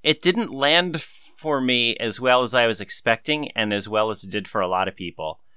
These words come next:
Um, but I think I figured out why that is. So, like, the, the levels are, are wildly creative. Like, there's, there's just so much cool stuff going on. Like, each level has a point where you collect a Wonder Seed,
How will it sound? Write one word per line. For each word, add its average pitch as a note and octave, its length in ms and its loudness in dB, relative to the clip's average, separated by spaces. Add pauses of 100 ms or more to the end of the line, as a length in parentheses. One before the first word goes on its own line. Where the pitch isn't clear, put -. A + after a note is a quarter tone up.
(240)
Um, F2+ 380 -2
but G#2+ 120 2
I A2 60 4
think D#3 220 -6
I C#3 100 4
figured A#2 480 -2
out G2+ 340 2
why G2+ 340 0
that G2 180 0
is. E2+ 260 -4
So, G2 260 0
like, F#2 480 -2 (440)
the, A#2+ 320 2
the C3 160 2
levels C3+ 460 8
are, G#2 280 4 (120)
are B2 160 4
wildly A#2 640 6
creative. F#2 580 0
Like, F#2 180 -8
there's, F#2+ 300 -6
there's A#2 220 -4
just - 240 -4
so D#3 120 2
much B2+ 200 2
cool A#2 160 -2
stuff G#2 280 0
going G2 220 0
on. F#2+ 160 2
Like, F#2 240 -2 (380)
each D#3+ 380 0
level B2+ 480 4
has B2 220 2
a G#2 80 2
point B2 440 6
where A2 280 4
you G2+ 180 -4
collect A2+ 500 2 (100)
a A2 120 2
Wonder A2+ 400 2
Seed, C3+ 400 -2